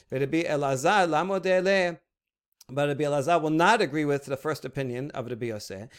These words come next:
"Mesiata ma'aseh yadeahu demedida ledideh lo kanis, aval ketuvah demedida ledida kanis."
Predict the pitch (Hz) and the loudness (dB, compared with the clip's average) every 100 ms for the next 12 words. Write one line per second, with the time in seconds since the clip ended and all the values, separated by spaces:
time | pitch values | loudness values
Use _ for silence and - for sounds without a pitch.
0 | - 139 131 170 156 147 180 170 147 135 | -14 -10 -6 -2 -2 0 0 0 -2 -2
1 | 151 135 139 143 139 175 277 180 156 139 | -4 -2 0 0 2 2 2 -2 -2 -2
2 | 143 135 139 143 139 143 170 202 156 156 | -2 -2 0 -2 -4 -2 2 2 2 -2
3 | _ 135 139 139 135 180 214 - 120 123 | _ -2 -2 0 -4 -4 -4 -6 -4 -4
4 | 123 131 - 131 180 151 135 127 120 120 | -4 -8 -4 0 0 0 -4 -6 -6 -4
5 | 143 147 151 160 202 220 175 - 156 117 | -2 -2 -2 -2 0 0 -2 -4 -4 -4
6 | 113 - | -4 -8